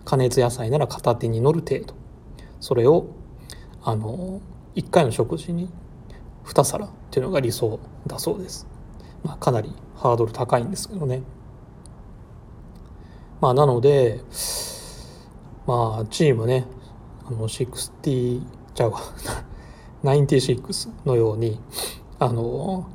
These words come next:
若ければ気にしなくてもいいとは思うんですけども、まあ、自分はね、もう四捨五入したら五十なので、まあ、ちょっと意識しないなっていうふうには思ってます。まあ、でも、基本的に、あの、自分は、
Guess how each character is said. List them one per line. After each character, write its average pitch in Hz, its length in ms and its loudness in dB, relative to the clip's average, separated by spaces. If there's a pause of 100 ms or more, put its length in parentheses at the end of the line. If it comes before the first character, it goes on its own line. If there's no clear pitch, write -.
(120)
若 147 240 8
け - 100 6
れ 110 80 6
ば 107 100 -2
気 - 140 2
に 139 80 8
し 139 140 4
な 135 100 4
く - 100 -10
て - 100 -8
も 202 180 -6 (400)
い 170 100 2
い 113 140 -2 (880)
と 127 80 6
は 110 80 4
思 143 180 8
う 127 40 4
ん 117 80 -2
で - 100 -8
す - 120 -8
け 190 100 -4
ど 214 120 -4
も、 196 220 -6 (540)
ま 127 100 0
あ、 107 40 0
自 110 120 2
分 127 220 8
は 123 80 4
ね、 123 120 4
も 113 180 -2
う - 40 -10
四 - 140 2
捨 127 140 2
五 107 140 -2
入 110 140 0
し - 80 -6
た 165 80 -8
ら 175 100 -10
五 123 160 4
十 131 200 4
な - 100 -4
の 101 140 -2
で、 - 160 -4 (580)
ま - 80 -2
あ、 - 20 -16
ち - 80 2
ょ 135 40 8
っ - 20 2
と 190 120 0
意 202 60 2
識 - 180 -4
し - 140 -4
な 202 120 -2
い 196 80 -6 (240)
な 196 100 -4
っ 202 40 -12 (260)
て 185 80 -2
い 185 40 0
う 180 40 -2
ふ - 80 0
う - 20 0
に 208 100 -2
は 202 60 -6
思 147 140 0
っ - 20 -2
て - 180 -8
ま 240 140 -10
す。 - 220 -14 (1300)
ま 170 100 8
あ、 143 60 8
で 180 120 10
も、 120 360 6
基 123 140 2
本 170 240 4
的 180 260 2
に、 165 240 2 (360)
あ 147 80 4
の、 143 80 6
自 139 140 6
分 156 220 6
は、 143 220 2